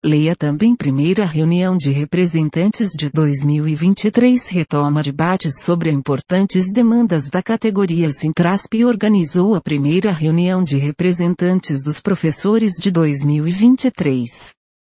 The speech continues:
Foi de forma online, no dia quinze de março, com a participação de dezenas de profissionais.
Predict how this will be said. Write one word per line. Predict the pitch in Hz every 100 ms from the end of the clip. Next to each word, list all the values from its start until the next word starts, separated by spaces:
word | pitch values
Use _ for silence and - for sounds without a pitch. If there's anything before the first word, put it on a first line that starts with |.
| _ _ _
Foi | - 254 233
de | 247
forma | - 269 269 226 214
online, | 220 208 160 151 151 175 - _ -
no | 143
dia | 139 143 139
quinze | 170 160 151 165
de | 185
março, | 214 175 170 - 190 _ _ -
com | 240 240
a | -
participação | 175 - - 196 214 196 202 196
de | 156
dezenas | 143 143 139 190 208 165
de | 139
profissionais. | - 156 151 - 220 170 139 135 131 -